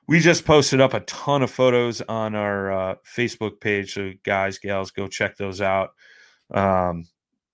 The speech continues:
ton of, ton of good stuff, um, from all over. Uh, we gotta give a huge shout out to all the guys and gals that helped make this event possible. Uh, Susie Roloff, tournament director, helped judge fish,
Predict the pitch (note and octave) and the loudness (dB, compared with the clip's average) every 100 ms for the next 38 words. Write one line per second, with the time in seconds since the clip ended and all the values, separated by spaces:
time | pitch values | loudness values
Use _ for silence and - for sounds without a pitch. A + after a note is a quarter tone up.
0 | _ _ - A2 G#2 G2 _ - G#2+ G2 | _ _ -2 0 0 -4 _ -4 -2 -2
1 | G2+ F2+ - - G2 F#2+ - - _ - | -2 -4 -6 -2 0 0 -2 -16 _ -12
2 | G2 F#2 F2+ F2+ - - G2 F#2 F2+ F2 | -10 -8 -10 -14 -20 -12 -8 -6 -6 -6
3 | F#2 F2+ F2 - _ _ _ _ _ _ | -8 -8 -12 -14 _ _ _ _ _ _
4 | _ _ - _ - B2+ B2 A#2+ C#3+ F3 | _ _ -20 _ 2 4 6 4 4 4
5 | D#3+ D3+ A2+ G#2+ - E3+ D#3+ - - A#2 | 6 4 2 -2 -6 -6 -4 -2 0 2
6 | A#2 A2+ A2 - - B2 A2 G#2 - - | 2 2 0 -4 -10 -8 -8 -8 -8 -4
7 | A#2+ B2+ G#2 A2 A2+ G#2 G2 G2 G2 G#2 | -2 -2 -2 -2 -2 -4 -8 -4 -2 -4
8 | G2 G2 F#2 - - A2 G#2+ - A2 G#2+ | -4 -8 -8 -12 -8 -8 -8 -10 -8 -8
9 | G#2 G2+ G2+ F#2+ G2 F#2+ - - G2+ G2+ | -6 -8 -8 -10 -8 -10 -10 -2 -2 -2
10 | G2 F#2+ F#2 F#2 - _ F#2+ F#2+ F2+ - | -6 -8 -8 -10 -16 _ -10 -10 -12 -16
11 | - - A#2+ G#2+ G2+ G#2+ G#2+ G#2 G2+ G2+ | -12 -8 -6 -6 -4 0 0 0 -2 -4
12 | _ - A2 G#2 G2 G2+ G2+ G2 - G2 | _ -12 -8 -8 -10 -6 -6 -6 -8 -10
13 | F#2+ F#2 - A2 A2 - G#2+ G#2 - G#2+ | -10 -14 -10 -8 -8 -6 -6 -8 -8 -4
14 | G#2 G2 - | -4 -6 -12